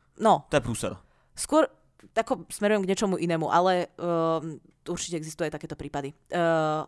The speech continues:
Speaker 1: mimo toho, to znamená, že ne-, nekomunikuješ ako veľmi svoje túžby,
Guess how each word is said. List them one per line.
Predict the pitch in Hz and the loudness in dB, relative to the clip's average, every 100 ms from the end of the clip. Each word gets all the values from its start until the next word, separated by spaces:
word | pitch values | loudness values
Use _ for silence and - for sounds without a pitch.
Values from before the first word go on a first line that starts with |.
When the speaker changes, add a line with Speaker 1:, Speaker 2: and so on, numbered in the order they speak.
| - - _ _ _ _ _ _ _ _ _ | -12 -20 _ _ _ _ _ _ _ _ _
Speaker 1:
mimo | 185 185 190 247 | -6 -2 2 2
toho, | - 175 156 165 | 2 2 4 2
to | 214 | 2
znamená, | 180 185 180 | 0 0 0
že | 175 | 0
ne-, | 160 - 160 175 | -4 -4 -6 -2
nekomunikuješ | 190 190 208 202 190 185 | -4 -2 -4 -2 0 0
ako | 180 | -2
veľmi | 180 185 190 | 2 2 2
svoje | 185 190 190 | -2 0 0
túžby, | - 143 143 185 240 | 0 -8 -6 -6 -6